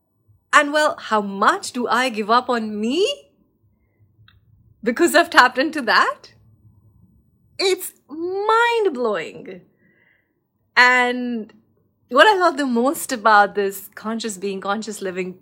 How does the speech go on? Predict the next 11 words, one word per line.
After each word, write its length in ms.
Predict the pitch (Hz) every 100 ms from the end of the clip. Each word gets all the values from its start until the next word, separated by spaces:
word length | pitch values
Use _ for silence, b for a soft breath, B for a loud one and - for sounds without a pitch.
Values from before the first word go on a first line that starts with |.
| -
it's, 240 | 269 -
it's 300 | 233 233 - _ _ _ -
essentially 520 | - 359 339 294 254
an 80 | 226
exploration 840 | 220 - 220 202 214 214 - 190 -
of 260 | 180 180
consciousness 840 | - 190 208 214 - - - 170 - B B B B
and 100 | 196
how 120 | 220
to 160 | 226 -
apply 680 | - 190 180 190 226 185